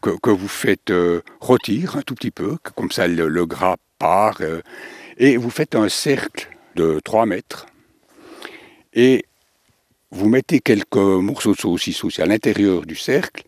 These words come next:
et vous rentrez dans le cercle avec le chien, quand ils sont tout petits. Et quand le chien a l'habitude de faire ça, vous prenez du sang,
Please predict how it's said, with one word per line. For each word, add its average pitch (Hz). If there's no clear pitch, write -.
et 120
vous 123
rentrez 139
dans 117
le 98
cercle -
avec -
le 92
chien, -
quand -
ils -
sont 139
tout 98
petits. -
Et -
quand -
le 143
chien 147
a 120
l'habitude 120
de 92
faire -
ça, 139
vous 101
prenez 123
du 98
sang, 82